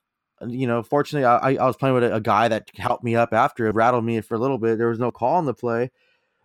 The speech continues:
They usually let things go, like, when you play a little higher divisions. But, I mean, I, I didn't blame him, or I didn't say, "Oh, you hit me illegally." No, it just, I, I did the wrong thing. Uh, rule, like,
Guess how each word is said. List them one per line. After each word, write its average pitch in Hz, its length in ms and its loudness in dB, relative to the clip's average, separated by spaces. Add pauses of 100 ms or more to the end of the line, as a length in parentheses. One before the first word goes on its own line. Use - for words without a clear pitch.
(240)
They 131 160 2
usually 127 320 2
let 123 200 2
things 113 220 -2
go, 123 160 2
like, 117 160 0
when 117 80 -2
you 110 100 -4
play 127 220 -4
a 117 40 0
little 110 180 -2
higher 113 240 0
divisions. 110 600 -4 (800)
But, 147 160 0
I 147 120 2
mean, 143 200 0
I, 143 140 0 (160)
I - 220 0
didn't 196 180 0
blame 117 300 0
him, 110 280 -2
or 117 60 -2
I 127 80 0
didn't 147 160 -4
say, 135 140 0
"Oh, 185 200 4
you 180 160 0
hit 185 160 2
me 175 120 -2
illegally." 160 400 0
No, 180 240 0
it 127 100 0
just, 131 160 -10
I, - 240 -4
I 135 140 -2
did 143 240 -8
the 135 80 -6
wrong 139 300 0
thing. 160 380 -4
Uh, 117 140 0
rule, 135 320 0
like, 131 160 -2